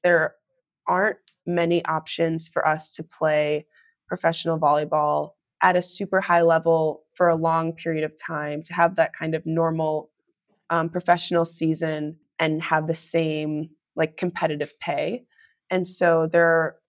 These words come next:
are a few leagues that are actually getting started pretty soon in the States. But as of right now, our best option to make good money and have really high level volleyball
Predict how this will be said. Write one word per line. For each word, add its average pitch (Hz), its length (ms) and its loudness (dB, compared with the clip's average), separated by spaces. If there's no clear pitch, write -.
are 170 340 2
a 170 60 -8
few 240 320 -2
leagues 170 420 0
that 160 120 4
are 156 80 0
actually 156 760 -4
getting 160 260 -2
started 156 520 -2
pretty 156 200 -6
soon 156 520 -6
in 214 100 -4
the 220 60 -2
States. 233 680 -4
But 165 120 2
as 175 180 4
of 165 120 0
right 160 200 2
now, 151 440 -4
our 160 160 4
best 160 360 -2
option 160 460 -2
to 160 180 -6
make 156 420 -4
good 160 160 0
money 151 380 -4
and 160 120 -8
have 151 360 -6
really 151 220 -2
high 147 220 0
level 147 240 -2
volleyball 147 440 -2